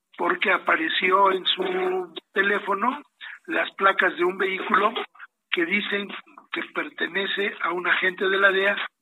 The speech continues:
y lo quieren relacionar no con los servicios de inteligencia rusos, sino directamente como si fuera, este, un agente que reportaba directamente a Putin, ¿no? Entonces,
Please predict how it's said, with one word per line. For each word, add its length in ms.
y 120
lo 180
quieren 300
relacionar 720
no 260
con 180
los 200
servicios 560
de 100
inteligencia 760
rusos, 380
sino 260
directamente 840
como 260
si 180
fuera, 480
este, 440
un 180
agente 480
que 120
reportaba 800
directamente 680
a 40
Putin, 520
¿no? 140
Entonces, 420